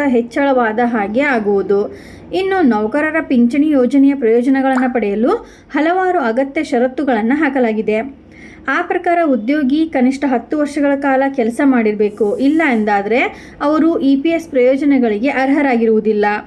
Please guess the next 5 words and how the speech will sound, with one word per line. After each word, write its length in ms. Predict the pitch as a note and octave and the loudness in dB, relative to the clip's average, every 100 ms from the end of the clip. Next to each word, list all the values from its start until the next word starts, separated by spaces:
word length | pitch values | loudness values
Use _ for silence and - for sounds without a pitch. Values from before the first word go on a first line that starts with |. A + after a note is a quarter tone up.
| - - - - - - - - - - - - - - D#4 | -16 -20 -20 -20 -20 -20 -20 -20 -20 -20 -20 -20 -20 -12 -4
ಇದಲ್ಲದೆ 800 | D#4+ F#4 B3+ A3 B3 G4 A4 - C#4 | 0 0 0 0 0 0 -4 -10 -4
ಇ 100 | D#4+ | -2
ಪಿ 160 | F4+ | 0
ಎಫ್ 240 | F#4+ F#4+ F4+ | 0 -2 0
ಒ 200 | F4+ | 0